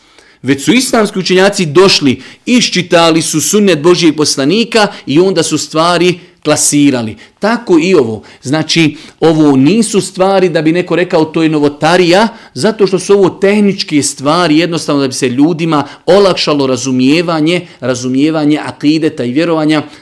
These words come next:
da kažemo čovjeku: "Da bi tvoje vjerovanje bilo ispravno, treba da obuhvati četiri stvari: da uzvišeni Allah postoji, da je on gospodar zemlje i nebesa, da je on samo stvorio čovjeka, da on upravlja kosmosom,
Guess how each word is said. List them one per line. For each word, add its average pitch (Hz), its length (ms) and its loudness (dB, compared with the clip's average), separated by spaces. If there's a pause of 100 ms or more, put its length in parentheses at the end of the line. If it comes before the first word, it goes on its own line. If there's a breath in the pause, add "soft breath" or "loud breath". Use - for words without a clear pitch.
da 123 80 -4
kažemo 143 460 -2
čovjeku: 147 500 0 (180 loud breath)
"Da 139 140 2
bi 131 160 -2
tvoje 151 220 4
vjerovanje 143 400 2
bilo 143 460 2 (140 loud breath)
ispravno, 156 560 0 (180 loud breath)
treba 151 320 0
da 170 280 0 (100)
obuhvati 139 500 0
četiri 160 360 -2
stvari: 151 380 0 (180 loud breath)
da 165 340 -4 (140)
uzvišeni 143 420 0
Allah 131 280 0
postoji, 156 560 0 (160 loud breath)
da 143 160 -2
je 156 120 2
on 160 180 0
gospodar 135 460 0
zemlje 139 320 2
i - 20 2
nebesa, 135 600 0
da 127 60 -4
je 131 60 0
on 147 100 0
samo 143 240 -2
stvorio 131 360 -2
čovjeka, 147 460 0
da 120 120 -2
on 151 160 2
upravlja 147 380 -2
kosmosom, 156 580 -4